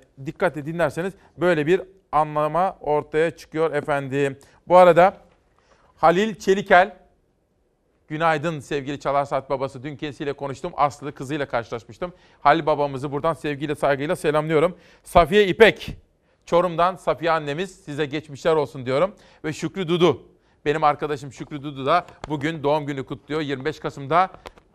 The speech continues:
kırk dokuz yaşına giriyor efendim. İşte benim gündemim bu bugün. Filtresiz soluyacağız.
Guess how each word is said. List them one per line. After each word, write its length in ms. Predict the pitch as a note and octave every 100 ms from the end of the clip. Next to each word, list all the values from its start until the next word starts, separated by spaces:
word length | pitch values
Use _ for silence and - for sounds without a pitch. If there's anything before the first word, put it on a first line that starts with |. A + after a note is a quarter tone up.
| - -
kırk 200 | E3 -
dokuz 240 | C#3+ D#3+
yaşına 280 | D3+ - D#3+
giriyor 320 | D3 D3+ C#3
efendim. 300 | B2+ B2+ G2 - -
İşte 220 | - - A#3+
benim 220 | B3+ A3+
gündemim 360 | G#3+ G3+ G#3+
bu 100 | F#3+
bugün. 220 | F3 C#3 F2+ _ _ _ _ _ _ _ _ _
Filtresiz 540 | - A3+ G#3+ F3 A3
soluyacağız. 680 | - F3+ F3 E3 F3 C#3+ -